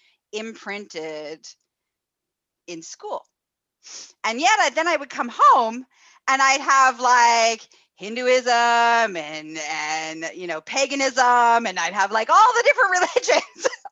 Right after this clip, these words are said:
on the toilet in the back. <laughs> And I'd be like, "Oh, all right, well." So it was this really weird, I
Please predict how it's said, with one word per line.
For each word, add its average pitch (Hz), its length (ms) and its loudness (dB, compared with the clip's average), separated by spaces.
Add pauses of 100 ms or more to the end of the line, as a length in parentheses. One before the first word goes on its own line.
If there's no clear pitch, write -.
(240)
on 320 200 0
the 339 100 -10
toilet 339 500 2
in - 100 -10
the 277 100 -4
back. - 380 -2 (140)
<laughs> - 280 -6 (160)
And 254 100 0
I'd 254 80 -4
be 262 60 -6
like, 254 260 0
"Oh, 175 240 -2 (380)
all 359 60 -4
right, 381 140 0
well." 262 240 -2 (420)
So - 180 -2
it - 20 -2
was 370 140 -6
this 330 180 -12
really 370 400 -6
weird, 311 560 -6 (400)
I 269 140 0